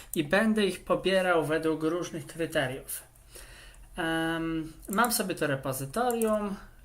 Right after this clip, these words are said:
które jest interfejsem J P A. <clears throat> No i pierwszą rzeczą, którą chciałbym sobie,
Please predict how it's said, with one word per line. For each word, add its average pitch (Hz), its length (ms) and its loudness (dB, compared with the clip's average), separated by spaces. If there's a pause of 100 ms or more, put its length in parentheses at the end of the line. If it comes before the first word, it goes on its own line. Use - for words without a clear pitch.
(160)
które 214 300 0
jest - 180 2
interfejsem 160 1000 0
J 151 400 -2
P 120 420 -6
A. 233 400 2 (300)
<clears throat> - 1000 -6
No 240 120 6
i 285 80 6
pierwszą 233 400 2
rzeczą, 196 300 0
którą 165 280 0
chciałbym 165 560 0
sobie, 147 640 2